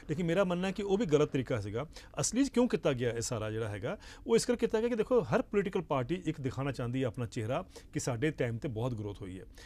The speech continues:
ਹਰੇਕ ਸਰਕਾਰ ਚਾਹੁੰਦੀ ਹੈ ਕਿ ਉਹਦੀ ਪਾਵਰਟੀ ਨਾ ਨਜ਼ਰ ਆਏ, ਔਰ ਇਸ ਕਰਕੇ ਹਰ ਸਰਕਾਰ ਨੇ, ਪੰਜਾਹ ਸਾਲ ਤੋਂ ਹਰ ਸਰਕਾਰ ਨੇ, ਜਾਣਦੇ ਹੋਏ ਜਾਂ ਨਾ ਜਾਣਦੇ ਹੋਏ, ਮੈਂ ਕਹਿ ਨਹੀਂ ਸਕਦਾ,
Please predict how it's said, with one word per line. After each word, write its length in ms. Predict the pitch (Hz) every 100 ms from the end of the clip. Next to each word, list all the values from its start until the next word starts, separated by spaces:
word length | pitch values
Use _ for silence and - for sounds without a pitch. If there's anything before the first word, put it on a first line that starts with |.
| - -
ਹਰੇਕ 180 | 143 269
ਸਰਕਾਰ 380 | - 175 170 170
ਚਾਹੁੰਦੀ 340 | 160 143 156
ਹੈ 60 | 156
ਕਿ 100 | 160
ਉਹਦੀ 140 | 147
ਪਾਵਰਟੀ 440 | 143 120 120 143 160
ਨਾ 240 | 123 123
ਨਜ਼ਰ 240 | 107 95 85
ਆਏ, 140 | 85 - - - -
ਔਰ 120 | 156 180
ਇਸ 140 | -
ਕਰਕੇ 260 | - - 175
ਹਰ 220 | 147 285
ਸਰਕਾਰ 420 | 220 165 156 113
ਨੇ, 160 | 104 87 - -
ਪੰਜਾਹ 300 | 131 170 226
ਸਾਲ 260 | - 151 139
ਤੋਂ 140 | 180
ਹਰ 140 | 175
ਸਰਕਾਰ 420 | 226 156 143 131 131
ਨੇ, 180 | 175 190 - -
ਜਾਣਦੇ 460 | 110 143 165 208 254
ਹੋਏ 300 | 220 247 262
ਜਾਂ 160 | 165 165
ਨਾ 180 | 147 143
ਜਾਣਦੇ 300 | 143 139 147
ਹੋਏ, 80 |
ਮੈਂ 120 | 143 127
ਕਹਿ 140 | 147
ਨਹੀਂ 60 | 151
ਸਕਦਾ, 320 | 123 135